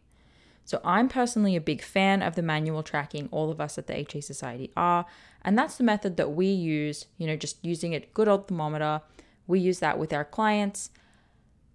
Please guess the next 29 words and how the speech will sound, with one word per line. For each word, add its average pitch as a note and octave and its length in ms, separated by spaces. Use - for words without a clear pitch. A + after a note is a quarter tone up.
because G3 280
it's F#3 140
the F#3+ 100
best F#3 260
way F3+ 220
to E3+ 120
use D#3 200
it - 80
as C#3+ 140
a D3 40
diagnostic C3+ 640
tool, - 400
as C3+ 100
a B2+ 60
practitioner. - 800
And G#3 160
it's G3 160
also F#3 320
the A#3+ 100
best F3 300
way D#3 180
to - 180
ensure D#3 520
if - 160
you're D#3 80
trying D#3+ 260
to - 140
avoid G3+ 480
pregnancy D3+ 960